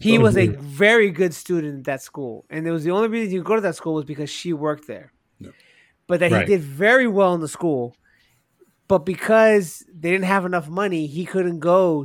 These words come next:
Speaker 1: to a prestigious Ivy League school. So for him to make the money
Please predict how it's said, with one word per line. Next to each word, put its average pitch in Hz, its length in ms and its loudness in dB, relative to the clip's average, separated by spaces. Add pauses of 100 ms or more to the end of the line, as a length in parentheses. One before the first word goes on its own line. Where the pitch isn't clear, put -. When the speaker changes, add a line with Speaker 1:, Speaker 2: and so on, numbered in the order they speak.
(120)
Speaker 1:
to 143 520 -2 (840)
a 170 100 -2
prestigious 151 520 -8
Ivy 147 300 -6
League 156 200 -2
school. 131 360 -8
So 147 400 -2
for 156 220 -8
him 185 240 -2
to 180 100 -8
make 175 240 -4
the 156 80 -8
money 214 560 0